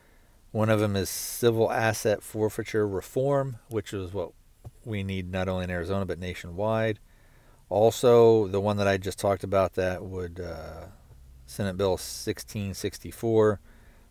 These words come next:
the civil asset forf-, forfeiture reform is, uh, fifteen, Senate Bill fifteen fifty-six, if you wanna look 'em up. Anyway, it's the one that would say if, if a government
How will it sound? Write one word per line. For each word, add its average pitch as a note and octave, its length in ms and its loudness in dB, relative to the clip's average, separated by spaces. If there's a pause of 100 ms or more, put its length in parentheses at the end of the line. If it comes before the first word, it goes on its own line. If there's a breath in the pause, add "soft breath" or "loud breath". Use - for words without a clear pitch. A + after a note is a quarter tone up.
(160 soft breath)
the F#2 440 0 (480)
civil A#2 340 4
asset G#2 460 0
forf-, G2+ 400 -6 (140)
forfeiture - 520 2
reform F#2+ 480 -4
is, F2+ 300 -6
uh, D#2+ 100 -6
fifteen, F#2+ 540 -6 (340)
Senate G2 260 -6
Bill F#2 340 -4 (580 loud breath)
fifteen A#2 360 -2
fifty-six, C3 600 2
if - 120 -12
you A2+ 100 -6
wanna G#2+ 180 -2
look A2 160 2
'em A2 100 -4
up. A#2+ 160 0 (920)
Anyway, A2 440 6
it's G2 200 0
the A2 80 0
one G#2 220 0
that F#2+ 140 0
would F#2 240 -2 (160)
say G2+ 280 4
if, - 160 -2
if - 260 -6
a F#2+ 160 -2
government G2+ 460 4